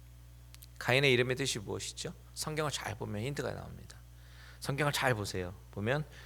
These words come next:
가인하고 뭐가 써 있어요? 관주 밑에 뭐라고 써 있습니까? 관주?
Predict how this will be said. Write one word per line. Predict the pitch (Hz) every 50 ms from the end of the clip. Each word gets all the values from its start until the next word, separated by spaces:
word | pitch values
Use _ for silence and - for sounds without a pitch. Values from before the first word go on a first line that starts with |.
| - - -
가인하고 | - - - 113 131 143 139 123 127 127 123 123
뭐가 | 101 104 98 110 110 104 -
써 | - - - 107
있어요? | 101 98 - - 104 107 113 120 123 - - - - -
관주 | - - - 110 113 107 113 107 95
밑에 | 101 104 - - 107 101
뭐라고 | 98 101 107 104 104
써 | - 101
있습니까? | 95 - - 101 101 98 98 - 147 156 160 - - - - - - - -
관주? | - - 95 95 - 143 175